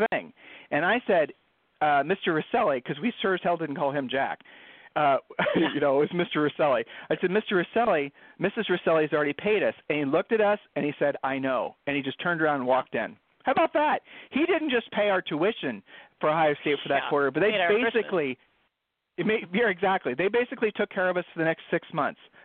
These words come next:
Speaker 1: They didn't have to do that. They didn't ask for anything special. They just did that. And we had so many experiences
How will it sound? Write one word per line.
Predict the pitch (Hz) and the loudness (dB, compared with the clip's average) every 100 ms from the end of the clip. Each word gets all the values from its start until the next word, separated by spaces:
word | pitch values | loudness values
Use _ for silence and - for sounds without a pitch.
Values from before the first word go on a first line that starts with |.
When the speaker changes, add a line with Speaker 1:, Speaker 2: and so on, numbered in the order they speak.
| - | 0
Speaker 1:
They | 240 | 2
didn't | 320 262 202 | 2 0 -2
have | 214 220 - | -2 -2 -4
to | 135 | -4
do | 170 | 0
that. | 190 104 95 - _ - - - | 0 0 -2 -8 _ -20 -10 -2
They | 254 | 0
didn't | 277 240 | 0 0
ask | 214 214 - | 0 0 -2
for | 208 | -2
anything | 196 190 175 147 | -2 -2 -4 -8
special. | - 170 185 156 113 - - 175 | -2 -2 0 -2 -4 -6 -6 0
They | 220 | 0
just | 226 147 131 | 0 -4 -8
did | - 175 143 | -2 -2 0
that. | 113 - | -4 -4
And | 151 | -2
we | 185 | 0
had | 233 - - | 0 -2 -4
so | 233 226 | 0 2
many | 214 | 0
experiences | 185 - - 156 147 143 | 0 -4 0 0 0 -2